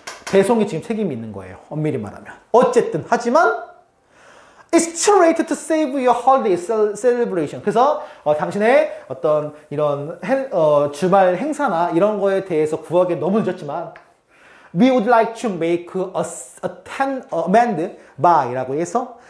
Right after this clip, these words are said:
당신의 어떤 그 일단 꽃값을 전액 입금을 했어요. 이걸 수-, 수리정을 해줘야 되니까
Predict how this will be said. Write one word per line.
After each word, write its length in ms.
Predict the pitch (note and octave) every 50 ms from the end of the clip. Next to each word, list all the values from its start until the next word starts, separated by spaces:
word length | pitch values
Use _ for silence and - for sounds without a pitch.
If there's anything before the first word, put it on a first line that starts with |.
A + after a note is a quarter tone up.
| - - - D#3
당신의 720 | - G3 F3+ - G3+ G3+ A#3 C4 C#4+ - - - - - -
어떤 600 | D3+ D#3+ - - G3+ F#3+ G3 F#3+ F#3+ G3 G3+ G3 - _ _
그 480 | - - E3 D#3 D#3 D#3 D#3 D#3 D#3 E3
일단 340 | F#3+ F#3+ E3+ - G#3 G3 G3+
꽃값을 840 | - D#4 D#4+ D#4+ - D#4 - G3+ - - F3+ F3 G3+ F3+ D#3 D#3 -
전액 380 | - G3 F#3+ G3+ G#3 G#3 G#3
입금을 420 | F#3 E3+ - - A3+ A3 G3+ F#3 E3
했어요. 380 | G#3 A#3 - - - C3+ G#2+ B2+
이걸 260 | D3 - E4 E3 E3
수-, 180 | - - G3+ G3
수리정을 500 | - - D4 C#4+ B3+ D4 C4 A#3 A3 G#3+
해줘야 200 | C4 C4 D4 C4
되니까 560 | G3 D#3 C#3+ B2+ - - F#3+ G#3+ A3 A3